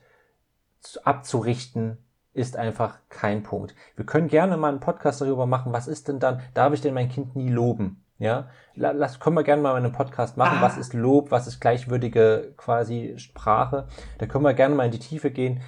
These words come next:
Speaker 1: Ich will es nur erstmal hier so einwerfen.
Speaker 2: Da habe ich auch einen ganz schönen Artikel zu, den wir dann auch verlinken können.
Speaker 1: Ah, super, genau,
Speaker 2: Zu dem
Speaker 1: dann
Speaker 2: Thema,
Speaker 1: schicken wir
Speaker 2: ja,
Speaker 1: gerne
Speaker 2: zum
Speaker 1: rüber.
Speaker 2: Thema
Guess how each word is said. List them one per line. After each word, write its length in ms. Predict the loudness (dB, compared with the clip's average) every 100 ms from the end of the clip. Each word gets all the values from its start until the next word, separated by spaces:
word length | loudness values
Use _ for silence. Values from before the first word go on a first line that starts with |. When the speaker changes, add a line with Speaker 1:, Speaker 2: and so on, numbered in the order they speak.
| -14
Speaker 1:
Ich 160 | -12 -6
will 80 | -6
es 80 |
nur 100 | -4
erstmal 300 | -6 -10 -12
hier 100 | -12
so 100 | -10
einwerfen. 460 | -10 -10 -12 -16 -12 0
Speaker 2:
Da 80 | 2
habe 120 | 4
ich 120 | 4
auch 80 | 4
einen 100 | 4
ganz 260 | 6 4 4
schönen 200 | 4 4
Artikel 400 | 2 0 0 0
zu, 180 | 2 2
den 160 | 4
wir 80 | 4
dann 160 | 2 0
auch 100 | 0
verlinken 400 | 0 0 -2 0
können. 220 | 2 6
Speaker 1:
Ah, 160 | 6
super, 260 | 4 4 4
genau, 160 | 6 6
Speaker 2:
Zu 60 |
dem 80 | 4
Speaker 1:
dann 60 | 4
Speaker 2:
Thema, 220 | 4 6
Speaker 1:
schicken 100 | 6
wir 0 |
Speaker 2:
ja, 60 | 6
Speaker 1:
gerne 80 | 6
Speaker 2:
zum 100 | 4
Speaker 1:
rüber. 100 | 6
Speaker 2:
Thema 380 | 6 6 4